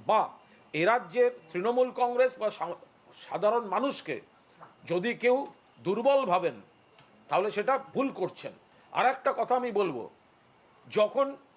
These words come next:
ইডির বিরুদ্ধে বিক্ষোভ হয়, যখন বিজেপির বিরুদ্ধে বিক্ষোভ হয়,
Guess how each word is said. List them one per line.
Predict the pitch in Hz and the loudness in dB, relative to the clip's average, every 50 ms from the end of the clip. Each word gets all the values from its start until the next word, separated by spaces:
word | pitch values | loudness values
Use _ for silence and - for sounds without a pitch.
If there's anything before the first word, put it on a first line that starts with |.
| _ - | _ -8
ইডির | 175 190 208 247 285 294 294 | -6 -4 -2 0 -2 -2 -2
বিরুদ্ধে | 233 269 269 277 240 202 262 269 | -2 -2 -4 -4 -4 -2 -2 -2
বিক্ষোভ | 208 220 190 - 214 269 254 185 | -2 -4 -8 0 2 2 4 4
হয়, | 175 151 135 - - - _ _ _ _ _ _ _ _ _ _ _ _ _ _ _ - | 4 2 2 -2 -6 -12 _ _ _ _ _ _ _ _ _ _ _ _ _ _ _ -2
যখন | - 190 185 - 247 262 269 254 - - _ _ _ _ _ _ _ _ _ _ _ _ _ _ - | -2 -2 2 2 2 0 0 -4 -10 -18 _ _ _ _ _ _ _ _ _ _ _ _ _ _ -10
বিজেপির | 139 175 180 160 262 277 277 302 294 285 | -8 -6 -2 2 2 2 2 0 -4 -6
বিরুদ্ধে | 233 277 262 277 240 190 269 269 | -6 -6 -6 -6 -6 -4 -4 -2
বিক্ষোভ | 220 240 - - - 277 277 | -2 -4 -6 0 2 2 4
হয়, | 226 190 160 147 - | 4 4 2 0 -2